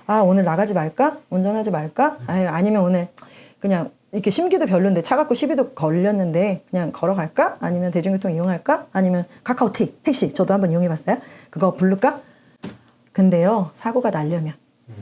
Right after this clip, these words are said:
Speaker 1: 음, 그런 생각을 수도 없이 하면서도 이거 시동 겁니다. 그리고 이미 출발합니다. 그리고 사고가 난 다음에 "오늘 그랬어." 어, 뒤늦게 후회합니다. 박을 거 박고, 어, 물어줄 거 물어주고 보험 처리할 거 하고 난 다음에 <laughs> 얘기하죠. "아,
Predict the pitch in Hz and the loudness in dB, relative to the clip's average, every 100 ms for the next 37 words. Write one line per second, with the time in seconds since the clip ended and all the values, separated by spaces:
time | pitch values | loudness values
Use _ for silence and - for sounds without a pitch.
0 | 160 - 202 302 359 370 339 330 - - | -12 -2 2 2 2 2 2 2 0 -6
1 | - - 294 - 277 320 302 247 196 180 | -14 -2 0 2 2 2 2 2 0 -2
2 | - 208 185 285 190 185 190 190 190 _ | -2 -2 0 0 2 4 4 0 -4 _
3 | _ 202 208 180 185 247 233 254 240 151 | _ -2 0 2 0 0 2 2 0 -2
4 | - _ _ _ 196 185 220 240 220 175 | -10 _ _ _ -2 0 2 2 2 0
5 | 160 175 285 277 - _ - 175 175 - | 0 2 0 -2 -14 _ -6 -2 -2 -4
6 | 185 185 - 170 - _ - - 165 160 | -6 -6 -12 -18 -18 _ -18 -12 -10 -10
7 | - - 175 165 208 226 214 214 190 160 | -8 -2 -2 0 0 2 0 0 -2 -4
8 | 170 - - - 175 180 175 160 - 247 | -10 -16 -10 -2 0 0 -2 -4 -4 -2
9 | 254 - 156 165 180 165 165 151 170 165 | -2 -4 -4 -2 -2 -2 -6 -2 -4 -2
10 | 190 247 - 170 170 - 175 180 180 185 | -2 -2 -2 -4 -2 -2 -2 -2 -2 -4
11 | 185 185 160 165 151 160 - - - 175 | 0 0 0 0 -2 -6 -10 -16 -4 -2
12 | 156 175 170 - - - - - 151 151 | 0 0 -2 -4 -2 0 0 -2 0 2
13 | 147 143 139 | 0 -2 -6